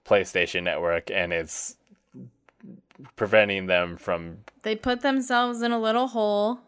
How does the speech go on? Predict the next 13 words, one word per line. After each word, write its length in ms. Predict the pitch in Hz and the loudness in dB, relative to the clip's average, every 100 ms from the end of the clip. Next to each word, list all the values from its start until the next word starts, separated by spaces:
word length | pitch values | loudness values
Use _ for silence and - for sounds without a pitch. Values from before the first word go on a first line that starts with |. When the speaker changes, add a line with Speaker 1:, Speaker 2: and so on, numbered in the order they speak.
| _ _ | _ _
Speaker 2:
and 320 | - 214 214 208 | -2 2 2 2
they 80 | |
keep 240 | 208 240 214 | 0 -2 -2
trying 200 | 247 220 | 0 0
to 80 | 226 | 0
dig 260 | 214 214 | 0 0
themselves 500 | 220 220 214 233 233 | 0 -2 2 2 2
out, 440 | 214 190 196 220 - - | -2 0 2 0 -6 -10
but 340 | 226 202 202 | -4 0 0
it's 260 | 202 196 - | 0 -4 -6
just 520 | 220 196 190 - - _ _ _ _ _ _ _ _ _ - _ | -2 0 -2 -6 -10 _ _ _ _ _ _ _ _ _ -20 _
getting 360 | 226 208 208 208 | 0 2 2 -2
deeper, 600 | 220 220 214 190 185 226 | 0 -2 0 0 2 -2